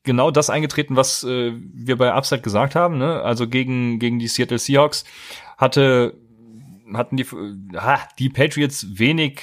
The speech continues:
ja, Erfolg im Run-Game, äh, haben dafür viel gepasst. Cam Newton ist ja wieder explodiert,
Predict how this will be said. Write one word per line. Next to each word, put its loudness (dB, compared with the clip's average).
ja, 0
Erfolg 0
im -2
Run-Game, 0
äh, -4
haben 0
dafür 4
viel -6
gepasst. 0
Cam 4
Newton 0
ist 0
ja 2
wieder 2
explodiert, 0